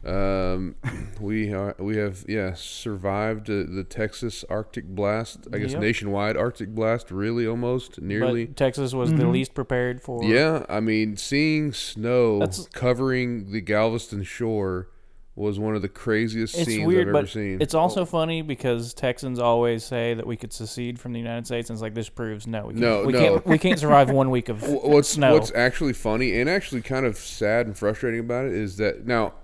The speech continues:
Speaker 3: Find it kinda funny,
Speaker 2: Is Ted
Speaker 3: kinda sad,
Speaker 2: Cruz?
Speaker 3: fi-, find
Speaker 1: I,
Speaker 3: it kinda
Speaker 1: yeah,
Speaker 3: sad.
Speaker 1: well, yeah. I, um, I had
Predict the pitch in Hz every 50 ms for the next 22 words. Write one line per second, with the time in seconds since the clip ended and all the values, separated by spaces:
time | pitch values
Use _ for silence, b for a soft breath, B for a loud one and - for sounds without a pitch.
0 | - - - - 147 143 139 147 - 165 151 147 - 143 135 139 143 - 143 135
1 | 123 127 156 165 175 180 170 - - - - - - 117 120 135 123 - - 120
2 | 104 131 123 110 117 123 110 104 - - - 139 117 104 98 - b b b b
3 | b b b b - 107 117 123 127 131 131 131 135 135 127 113 110 - - -
4 | 104 110 110 107 104 92 - - 117 156 180 180 160 139 135 123 107 82